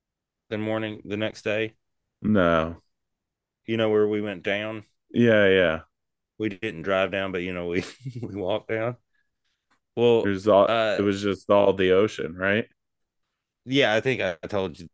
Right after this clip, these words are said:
Speaker 1: that, where it's like,
Speaker 2: Yeah,
Speaker 1: you
Speaker 2: yeah.
Speaker 1: couldn't drive down then. It was like the ocean was all the way to the rock wall, and I was like,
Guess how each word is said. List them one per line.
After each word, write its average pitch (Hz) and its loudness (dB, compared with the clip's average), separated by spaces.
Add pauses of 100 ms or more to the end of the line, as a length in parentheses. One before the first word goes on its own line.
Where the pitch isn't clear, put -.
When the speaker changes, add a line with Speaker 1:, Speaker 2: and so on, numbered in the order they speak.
Speaker 1:
that, 87 -2
where 98 2
it's 95 -6
like, 104 2
Speaker 2:
Yeah, 87 -2
Speaker 1:
you 60 -6
Speaker 2:
yeah. - -8
Speaker 1:
couldn't 92 -4
drive 87 -2
down 85 -4
then. 78 -10
It 90 -4
was 82 -10
like 85 -4 (280)
the 82 -4
ocean 90 -4
was 78 -8
all 82 -2
the 85 -2
way 82 -4
to 85 -10
the 80 -8
rock 80 -2
wall, 104 -2
and 85 -10
I 90 -6
was 90 -10
like, 87 -10